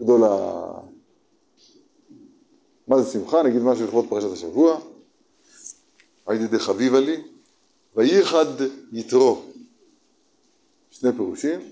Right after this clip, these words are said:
הדרשה היא, "בשרו נעשה חידודין, חדודין". וכאן למדו, אומר רש"י, שגר, הרמאה, אל תבזה את עבודת בפניו. למה?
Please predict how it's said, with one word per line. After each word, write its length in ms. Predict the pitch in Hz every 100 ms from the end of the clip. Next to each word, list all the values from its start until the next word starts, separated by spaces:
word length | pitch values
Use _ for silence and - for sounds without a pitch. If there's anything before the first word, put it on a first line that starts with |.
| - _ _ -
הדרשה 440 | 98 101 101 143
היא, 180 | 160 160 - 110
"בשרו 460 | 104 101 123 120 143
נעשה 400 | 131 113 - 135
חידודין, 680 | - 131 113 127 123 135 117
חדודין". 560 | - 113 110 110 107 - - _ _ _ _ _ _ _ _ _ _ _ _ _
וכאן 220 | - 117
למדו, 280 | 123 123 165
אומר 160 | 143 131
רש"י, 380 | 127 120 135 - - _ _ _ _ _ _ _ _ _
שגר, 1300 | - 95 92 92 90 90 - - 107 113 165 139 131 - - _ _ _ _ _ -
הרמאה, 680 | 98 101 104 120 151 127 110 - - _ _ _ _ _ -
אל 120 | 139
תבזה 480 | 147 120 117 117 113
את 100 | -
עבודת 380 | 107 107 117 95
בפניו. 320 | 95 98 90 85 - _ _ _ _ _ - - _ _ -
למה? 300 | 123 117 117